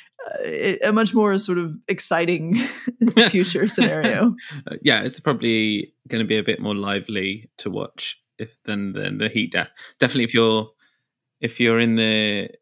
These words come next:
Speaker 2: Douglas Adams's famous restaurant, uh, at the end of the universe in, from his Hitchhiker's Guide, it's probably a little bit more glamorous to watch that <laughs> while you're, you're dining out.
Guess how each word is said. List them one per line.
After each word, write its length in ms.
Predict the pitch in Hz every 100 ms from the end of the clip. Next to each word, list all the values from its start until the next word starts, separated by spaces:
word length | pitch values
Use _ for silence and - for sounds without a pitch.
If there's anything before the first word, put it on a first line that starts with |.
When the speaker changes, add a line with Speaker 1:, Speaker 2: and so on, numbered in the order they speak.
| _ _ -
Speaker 2:
Douglas 320 | 110 110 110
Adams's 640 | 107 107 104 104 101 98
famous 640 | - 104 101 104 - - - -
restaurant, 500 | 107 - 107 104 - _ _ _ _ -
uh, 340 | 101 90 87
at 160 | - 95
the 80 | 107
end 120 | 113
of 120 | 139
the 80 | 127
universe 800 | 110 107 98 101 - - - - -
in, 160 | 101 98
from 180 | 113
his 100 | 104
Hitchhiker's 380 | - 107 - 113
Guide, 240 | - 104 92
it's 100 | 90
probably 400 | 107 101 101 - _ _ _ -
a 40 |
little 240 | 113 104
bit 200 | 98 101
more 160 | - 104
glamorous 480 | - 98 101 107 -
to 120 | 107
watch 280 | 107 - -
that 220 | 104 -
<laughs> 60 | _
while 160 | 117 110
you're, 360 | 123 - 180 -
you're 140 | 120
dining 340 | 120 120 110
out. 160 | 110 -